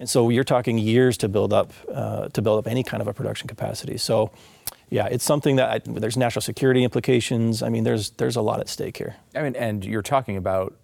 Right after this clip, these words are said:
Speaker 2: um, basically our <laughs> day-to-day needs for medicine being controlled by a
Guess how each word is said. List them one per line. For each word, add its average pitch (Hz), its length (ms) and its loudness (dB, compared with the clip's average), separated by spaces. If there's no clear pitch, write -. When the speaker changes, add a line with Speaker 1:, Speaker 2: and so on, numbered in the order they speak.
Speaker 2:
um, - 440 -10
basically 113 560 -4
our 110 640 2
<laughs> - 160 -20
day-to-day 117 840 2
needs 110 720 0
for - 180 0
medicine 127 640 2
being 247 300 4
controlled 180 600 2
by 117 180 4
a 139 200 4